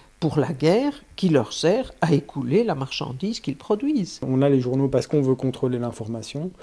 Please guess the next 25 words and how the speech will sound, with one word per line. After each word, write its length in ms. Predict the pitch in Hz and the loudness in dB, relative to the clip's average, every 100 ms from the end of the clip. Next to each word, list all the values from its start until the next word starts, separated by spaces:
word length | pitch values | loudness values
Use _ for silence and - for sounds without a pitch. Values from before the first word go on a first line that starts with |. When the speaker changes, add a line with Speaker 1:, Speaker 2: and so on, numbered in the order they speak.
| - - - | -20 -20 -10
Speaker 2:
ça 160 | - | -2
ils 140 | 127 113 | -2 -2
le 120 | 117 | -4
disent, 440 | 107 120 170 196 - - - _ _ | -6 -4 -4 -6 -12 -20 -20 _ _
euh, 200 | 127 117 117 | -2 -2 0
et 100 | 120 | -2
effectivement 480 | 113 120 - 117 143 | -2 -6 -6 -4 -4
ils 80 | |
contrôlent 400 | - 127 - 127 | -2 -6 -4 -4
l'information. 720 | 131 123 127 123 127 - 120 127 - - - | -4 -6 -6 -6 -6 -8 -10 -12 -20 -20 -8
Donc 140 | 127 - | -8 -4
le, 300 | 147 131 147 | 0 6 6
celui 240 | - 135 143 | 6 2 4
qui 100 | 139 | 4
est 40 | |
propriétaire 500 | 135 143 - 139 139 | 4 2 4 4 4
du 100 | 123 | 2
journal 340 | 117 113 135 180 | 0 0 0 0
choisit 600 | - 135 120 123 170 196 - _ _ - | 2 2 4 0 -2 -4 -10 _ _ 2
les 120 | 135 | 4
postes 280 | 135 139 - | 6 4 2
principaux 760 | - 135 131 127 - 131 165 175 _ _ _ _ | -6 -4 -4 -8 -2 0 0 -2 _ _ _ _
du 120 | 120 123 | -8 -4
journal, 460 | 131 127 117 123 135 - - - - _ - | -4 -2 -4 -6 -12 -20 -20 -20 -20 _ -10
euh, 320 | 123 117 117 | -6 -4 -4